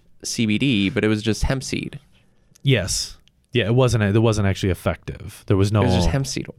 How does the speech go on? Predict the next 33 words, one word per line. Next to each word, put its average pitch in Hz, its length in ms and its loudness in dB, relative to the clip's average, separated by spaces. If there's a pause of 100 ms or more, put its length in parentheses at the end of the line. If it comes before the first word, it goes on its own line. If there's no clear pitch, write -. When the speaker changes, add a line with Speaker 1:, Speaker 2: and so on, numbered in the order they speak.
Speaker 2:
Yeah, 92 280 2
'cause 113 180 0
the 107 80 0
hemp 147 160 0
seed 175 120 2
oil, 139 120 2
I 139 40 2
mean, 156 120 4
it's 123 80 0
good 120 140 0
Speaker 1:
And 131 100 -2
these, 127 180 0
Speaker 2:
f-, 139 60 4
it's 131 80 0
Speaker 1:
and 131 80 2
it's 127 160 0
like, 117 400 0
the 123 200 -2 (220)
people 131 220 -2
were 120 100 4
selling 113 460 0
gummies 110 680 -2 (480)
and 104 400 0
saying 113 280 0
they 107 100 2
were, 101 240 2
like, 95 420 -4
a 107 260 0
hundred 117 440 -2
milligrams 110 600 0
in 107 120 0
a 104 60 -2
gummy. 104 460 -2